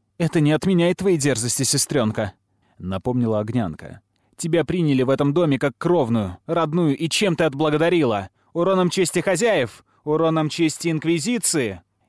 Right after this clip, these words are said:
Из глаз пламени брызнули слёзы. "Вы видели, в каком он виде всё это принёс?" взвизгнуло пламя.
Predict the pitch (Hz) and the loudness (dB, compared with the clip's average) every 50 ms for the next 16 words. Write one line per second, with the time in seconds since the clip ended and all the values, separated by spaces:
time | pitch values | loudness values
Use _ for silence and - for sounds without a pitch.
0 | _ - 117 117 113 113 127 151 147 - - - 147 151 147 143 135 135 123 113 | _ -6 -6 -4 -2 -2 0 0 0 -2 -2 -2 -2 0 2 2 2 0 0 0
1 | 131 131 113 123 120 117 123 120 - 123 110 90 82 - - - - - _ _ | -2 0 0 0 0 0 0 -2 -4 -4 -6 -6 -6 -10 -14 -20 -20 -20 _ _
2 | _ _ _ _ _ _ _ 208 214 196 170 226 247 214 254 277 247 - - 247 | _ _ _ _ _ _ _ -2 0 2 2 2 2 4 4 2 2 0 0 -2
3 | - - - 254 220 202 220 214 196 190 170 - _ _ - 214 247 240 202 190 | -2 0 2 2 2 2 2 2 2 0 -2 -4 _ _ -2 0 2 2 2 2
4 | 214 170 - - 247 208 202 - 208 175 - 277 240 226 254 240 220 190 - - | 0 0 2 4 4 4 4 2 0 0 2 2 2 4 4 4 2 2 0 -4
5 | - - _ _ - 98 101 110 117 131 147 139 113 104 123 123 117 113 117 113 | -6 -10 _ _ -12 -8 -6 -6 -2 -2 0 0 0 2 2 2 2 2 0 -2
6 | 135 135 110 85 76 71 64 52 - | -2 -4 -4 -4 -6 -10 -14 -16 -18